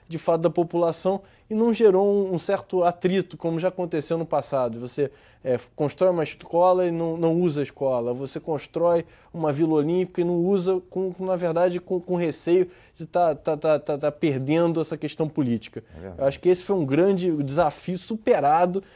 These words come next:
Speaker 1: e exemplo pra todo o Brasil, todos os gestores do Brasil, que foi feito na Prefeitura do Rio.
Speaker 2: Bem, agora há uma questão que preocupa bastante, deputado Milton Rangel e secretário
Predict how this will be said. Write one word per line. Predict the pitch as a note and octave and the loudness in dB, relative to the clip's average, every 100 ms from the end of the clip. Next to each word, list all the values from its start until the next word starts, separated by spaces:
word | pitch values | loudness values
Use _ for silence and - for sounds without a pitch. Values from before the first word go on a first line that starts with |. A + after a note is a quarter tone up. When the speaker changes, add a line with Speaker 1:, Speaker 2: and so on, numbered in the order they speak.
| _ - | _ 2
Speaker 1:
e | F#3 | 6
exemplo | F#3 C#3+ G#3 G#3 | 6 8 2 4
pra | G3+ | 2
todo | - A3 | 4 4
o | G#3+ | 6
Brasil, | G#3 E3 F3+ | 4 4 4
todos | A#3+ A3+ | 2 4
os | A3+ | 2
gestores | F#3+ - G3 F3+ | 2 6 6 6
do | F3+ | 2
Brasil, | F#3 C#3+ B2+ E3+ G3+ | 2 0 0 0 0
que | - _ - | -4 _ 0
foi | G#3+ | 0
feito | G3+ G3+ F#3+ | 0 -2 -4
na | |
Prefeitura | F#3 F3+ - E3 E3 | -4 -6 -4 -4 -4
do | E3 | -4
Rio. | C3+ A2+ A2+ - - - | -4 -6 -8 -14 -20 -6
Speaker 2:
Bem, | C#3+ A2+ | -4 -4
agora | B2+ C3 B2 C#3+ C#3 D3 | 0 2 4 2 4 2
há | |
uma | F#3+ F#3 | 2 0
questão | - A2+ - C3+ | -2 -4 -4 -6
que | C#3 D#3+ | -6 -8
preocupa | - C#3 B2 A#2+ B2 | -4 -4 -2 -4 0
bastante, | A#2+ B2 - F#2+ E2 | 2 0 -2 -6 -6
deputado | F2 F2+ - F2 | -8 -6 -4 -4
Milton | G2+ G2+ F#2+ | -4 -6 -6
Rangel | F2+ D#2+ G2 B2+ C#3+ C#3 B2+ | -6 -4 0 2 2 -2 -4
e | A#2+ | -6
secretário | A2 A2+ G2+ F2+ G#2 G#2+ | -6 -6 -6 -4 -4 -4